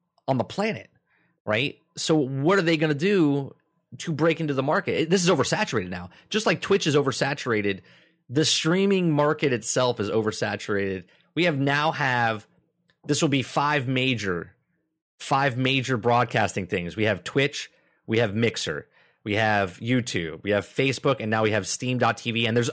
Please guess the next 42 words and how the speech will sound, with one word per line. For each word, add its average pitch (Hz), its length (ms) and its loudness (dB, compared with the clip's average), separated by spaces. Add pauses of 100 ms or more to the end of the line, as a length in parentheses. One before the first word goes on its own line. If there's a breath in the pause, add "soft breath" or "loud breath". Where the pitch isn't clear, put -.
(120)
there's, 135 180 2
like, 165 140 2
two 208 160 0
or 170 60 4
three 160 200 0
other 139 180 4
ones 107 220 0
out 107 200 0
there 101 140 2
as 90 200 -2
well, 98 500 -2 (460 soft breath)
okay, 98 540 -2
that 107 100 2
are 113 80 2
really 135 380 4
small, 107 340 0
and 104 80 2
I - 20 4
don't 113 160 0
know 117 120 2
their 101 120 2
names. 101 280 0
That's 110 120 -2
how 104 60 -2
small 101 340 -2
they 90 140 0
are. 85 260 -2 (460 loud breath)
Um, 95 420 -4 (640)
I 143 100 2
don't 185 140 2
know. 160 320 0 (320)
Little 175 240 4
bits 175 240 0
and 151 120 0
pieces. 160 420 -2
Twitch 214 260 0
is 180 80 0
the, 131 440 2 (280)
Twitch 233 300 2
is 160 240 2
the 135 160 4
Google 110 640 2